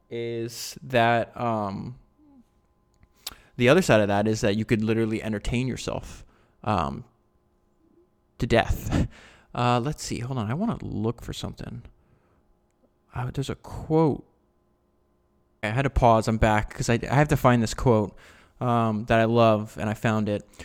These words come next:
So it comes from, um, this guy named Kostas Grammatis, and it's on the line with what we're talking about in the sense that, like, there is a widening, the internet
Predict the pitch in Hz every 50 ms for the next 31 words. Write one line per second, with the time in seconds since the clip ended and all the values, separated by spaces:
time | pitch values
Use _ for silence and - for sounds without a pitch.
0 | - - - - 127 - 156 151 - - 147 135 127 120 117 117 113 110 110 -
1 | - 123 117 117 113 101 - - - 117 117 113 - - 120 - - - 104 101
2 | 104 110 113 120 120 120 - - - - - - - - - _ _ _ - 117
3 | 117 113 107 - 127 127 127 127 120 113 110 110 110 110 107 107 110 110 98 -
4 | 98 110 110 104 104 - 120 101 - 120 107 98 101 101 98 95 98 - - 104
5 | 98 104 - 104 85 80 92 90 - - - 110 107 107 104 113 101 95 98 98
6 | 98 101 101 98 92 92 92 87 - - 101 104 120 113 110 101 -